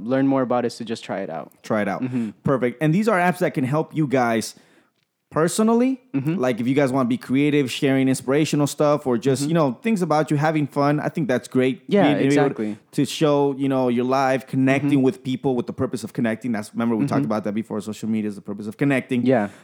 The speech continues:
Speaker 2: Um, but also, if you host an Instagram account,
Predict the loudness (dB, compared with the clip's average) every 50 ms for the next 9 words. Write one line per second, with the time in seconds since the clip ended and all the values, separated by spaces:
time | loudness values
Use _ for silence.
0 | -20 -8 -2 0 2 4 4 4 2 0 -2 _ _ _ _ -20 -20 -4 0 2
1 | 2 2 0 -2 -2 0 0 -2 0 0 2 2 2 2 0 0 -2 -2 -2 -2
2 | -2 -2 -2 -4 -6 -8 -2 0 2 2 2 0 -2 -6 -12 -16 -20 _ -4 -2
3 | 0 0 0 -2 -2 0 0 0 0 0 -2 -4 -2 0 0 0 2 0 0 -2
4 | -4 _ _ _ _ _ _ _ _ -6 -6 -2 -2 0 0 0 0 -2 -4 -8
5 | -12